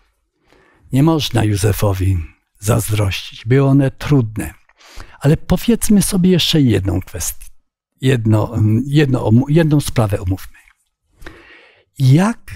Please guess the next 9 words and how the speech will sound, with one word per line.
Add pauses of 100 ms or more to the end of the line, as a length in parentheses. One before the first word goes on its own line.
(400)
wzrastał (840)
Józef (2000)
intelektualnie,
emocjonalnie, (220)
duchowo, (600)
że
w
końcu
został